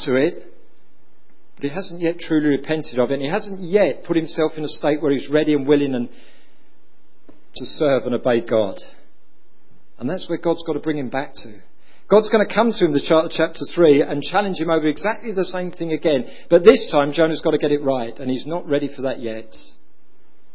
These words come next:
Peter Granger, in his book Firm Foundations,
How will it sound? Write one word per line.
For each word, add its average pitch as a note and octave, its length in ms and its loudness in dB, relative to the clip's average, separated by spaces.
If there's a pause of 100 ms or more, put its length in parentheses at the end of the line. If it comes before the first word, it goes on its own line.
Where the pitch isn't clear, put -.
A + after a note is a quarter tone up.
(1120)
Peter C#3+ 280 -2
Granger, B2+ 340 4
in A#2+ 60 0
his A#2 100 0
book C3+ 160 -2 (100)
Firm C3 280 2
Foundations, B2 800 2